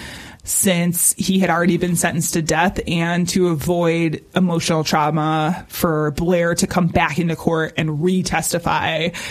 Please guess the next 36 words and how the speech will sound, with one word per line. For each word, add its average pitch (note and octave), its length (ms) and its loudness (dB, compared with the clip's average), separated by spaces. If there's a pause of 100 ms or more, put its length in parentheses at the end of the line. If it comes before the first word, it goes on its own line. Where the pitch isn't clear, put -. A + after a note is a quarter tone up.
(220)
about E3 260 0
this D#3+ 200 0
rape. E3 240 0
It F#3 160 0
sounded F#3+ 400 0
to A3 100 -2
me G#3 160 2
like F3+ 220 0
they E3 160 0
had E3 440 0 (680)
discussed D#3+ 600 -2
this C4+ 260 0
with C4 160 0
her C4 240 2
and B3+ 140 2
that A3+ 100 0
she B3+ 140 0
was B3 180 -2
fine A#3+ 180 2
with B3 120 0
it. B3 180 0
I F3 100 2
don't F#3+ 220 0
know F3 180 0
for F3 160 -2
sure E3+ 160 0
that D#3+ 140 -2
they D3+ 100 2
had, E3 300 2
but E3+ 80 2
it D#3+ 160 0
didn't F3 220 0
seem D#3+ 180 0
to E3+ 100 0
me D3 160 0
like C#3+ 380 -2